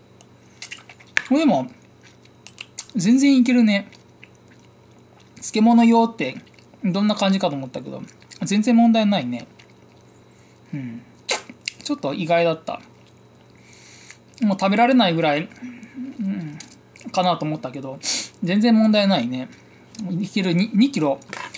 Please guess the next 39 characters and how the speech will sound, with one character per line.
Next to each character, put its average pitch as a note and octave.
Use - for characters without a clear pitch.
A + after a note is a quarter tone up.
三 C4
百 B3+
円、 F3
三 B3+
百 E3
五 F3+
十 G#3
円 F3
で D3+
二 G#3+
キ E3
ロ、 C#3
<laughs> -
ゲ F3
ッ F3+
ト。 -
<laughs> E3+
ゲ G3+
ッ -
ト D#3+
し -
た。 D3
大 B3+
き C4
い E3
な、 D3
こ C#3+
れ。 C3+
う D3
ん。 C3
な C#4+
ん B3
か F#3
ね、 F#3
あ F3
の E3
ー、 -
う C#4+
ん、 A#3